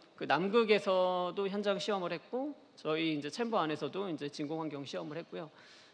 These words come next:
지금 현재로서는 일 미터까지 이제 시추가 가능한 상태인데,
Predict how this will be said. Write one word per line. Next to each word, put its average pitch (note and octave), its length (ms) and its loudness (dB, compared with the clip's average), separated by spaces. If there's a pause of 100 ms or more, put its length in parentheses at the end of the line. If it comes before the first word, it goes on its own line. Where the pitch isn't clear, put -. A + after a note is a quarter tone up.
지금 F#3 220 -2
현재로서는 G3 1120 2
일 D4 200 4
미터까지 A3 680 4
이제 D3 140 0
시추가 G3 380 0
가능한 C#3+ 600 0 (260)
상태인데, G#3 760 -2